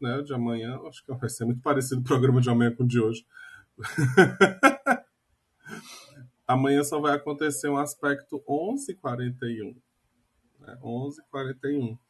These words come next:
E assim, se tudo der certo, a gente também tem a possibilidade de ter dois dias bem gostosinhos aí, a como foi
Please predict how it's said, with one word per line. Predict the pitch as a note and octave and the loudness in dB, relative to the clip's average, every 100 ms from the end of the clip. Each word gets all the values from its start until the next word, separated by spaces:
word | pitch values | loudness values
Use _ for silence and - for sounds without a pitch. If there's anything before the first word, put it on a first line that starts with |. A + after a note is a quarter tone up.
| _ _ _ _ _ | _ _ _ _ _
E | C3+ | 2
assim, | C#3 C3+ D3+ B2 F#2+ - _ _ _ _ _ _ _ _ _ _ | 2 2 0 0 -2 -10 _ _ _ _ _ _ _ _ _ _
se | - C3+ | -8 -6
tudo | B2+ D3 D#3+ | -2 -2 -2
der | E3+ - | -4 -4
certo, | - C#3 C#3+ E3+ | 0 0 0 -2
a | |
gente | D3+ C3 | -4 -4
também | C3 B2 B2+ | -2 -2 -2
tem | C3+ | -6
a | |
possibilidade | C3 C#3 C#3+ C3+ A#2+ A#2 A#2+ | -6 -10 -8 -6 -2 -2 -4
de | B2+ | -8
ter | - B2 | -4 -2
dois | A#2 A#2+ C3+ | 0 -2 -2
dias | C3 C3 A#2+ | -2 -2 -2
bem | A#2 | -2
gostosinhos | A#2+ C3+ C#3 D3 D3 C3+ B2 B2 C3 C3 | -2 -2 -4 -4 -4 -2 0 0 0 0
aí, | B2+ A#2+ A2+ A2 B2 - _ _ _ _ | 0 0 -2 -4 -8 -12 _ _ _ _
a | G#2 | -14
como | G#2+ - A#2 B2 | -10 -4 -2 -2
foi | B2+ - A#2 G#2+ G#2+ A#2 B2+ | -4 -2 2 4 2 0 -2